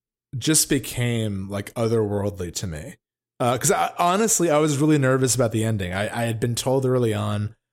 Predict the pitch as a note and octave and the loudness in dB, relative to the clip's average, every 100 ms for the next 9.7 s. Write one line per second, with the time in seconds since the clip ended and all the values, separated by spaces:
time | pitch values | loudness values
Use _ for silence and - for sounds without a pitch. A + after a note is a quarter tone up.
0 | _ A#2 A#2+ A2+ A#2 A2+ G#2 A#2 G2 G2 | _ -2 0 0 0 -2 -2 -2 -2 -2
1 | G2+ G#2 G#2 G#2 G2+ F#2+ - A2 - G#2 | -2 -2 -2 -2 -2 -2 -4 -4 -2 -4
2 | G#2 G#2 G2+ G2+ - A2 G2+ A2 - - | -2 -2 -2 -4 -4 -4 -4 -6 -8 -6
3 | A2+ G#2+ G2+ G#2 G2+ G#2 F#2+ F#2 F2+ - | -4 -2 -2 -2 -4 -4 -4 -6 -4 -4
4 | - - _ _ _ _ C3+ A2+ G#2+ G2+ | -4 -8 _ _ _ _ -4 -2 -2 -4
5 | G#2+ A#2+ A2+ A2+ A2+ - C3 C3+ - - | -4 -2 -2 -2 -4 -2 0 0 0 0
6 | C#3+ D3 A#2+ A2+ G#2 - _ - - C#3+ | 0 0 0 0 -4 -10 _ -6 0 2
7 | D#3+ F3 - C#3+ D3+ C#3 B2 A#2 A2 - | 2 2 2 2 4 2 2 0 0 0
8 | A#2+ A#2 A#2+ G#2 G#2 G2+ G2 G#2 F#2+ - | 2 2 2 0 -2 0 0 0 -2 -2
9 | G#2 - G#2+ F#2+ F#2+ F2+ | -2 0 -2 -2 -4 -6